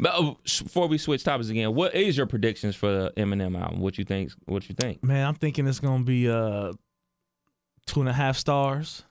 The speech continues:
Speaker 1: Oh.
Speaker 2: Three stars, maybe. You know, I think it is just gonna be an average thing. I, I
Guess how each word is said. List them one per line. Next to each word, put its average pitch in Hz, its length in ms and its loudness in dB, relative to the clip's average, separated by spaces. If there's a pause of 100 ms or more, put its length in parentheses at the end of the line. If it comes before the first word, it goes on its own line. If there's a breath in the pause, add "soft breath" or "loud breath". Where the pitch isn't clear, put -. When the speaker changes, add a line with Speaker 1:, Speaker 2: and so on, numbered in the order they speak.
(100)
Speaker 1:
Oh. 175 460 -2 (340)
Speaker 2:
Three 135 140 2
stars, 135 460 0
maybe. 139 400 -4
You 143 60 -4
know, 135 260 0
I 135 40 -2
think 135 200 -4
it 143 80 2
is 139 180 -2
just 131 120 -6
gonna 131 140 0
be 131 100 2
an 127 100 -2
average 131 380 0
thing. 139 260 0
I, 135 180 0
I - 20 -2